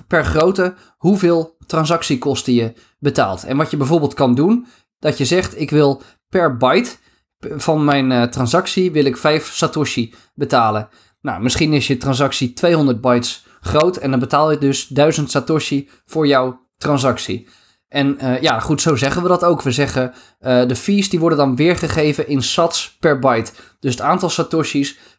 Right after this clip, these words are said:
per, eh, byte van je transactie. Nou, en als je dan een, eh,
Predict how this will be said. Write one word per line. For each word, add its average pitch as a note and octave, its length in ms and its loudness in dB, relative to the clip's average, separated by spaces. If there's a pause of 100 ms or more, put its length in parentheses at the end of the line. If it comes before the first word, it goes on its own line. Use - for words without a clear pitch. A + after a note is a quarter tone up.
per, B2+ 440 0
eh, A#2 240 0 (160)
byte C#3+ 320 2 (120)
van C#3+ 260 0
je C3 180 0 (300)
transactie. B2 680 -2 (320)
Nou, A2+ 160 -2
en B2 80 2
als C#3+ 140 0
je D3 60 -4
dan D3 160 2
een, C3+ 180 2
eh, A2+ 240 -2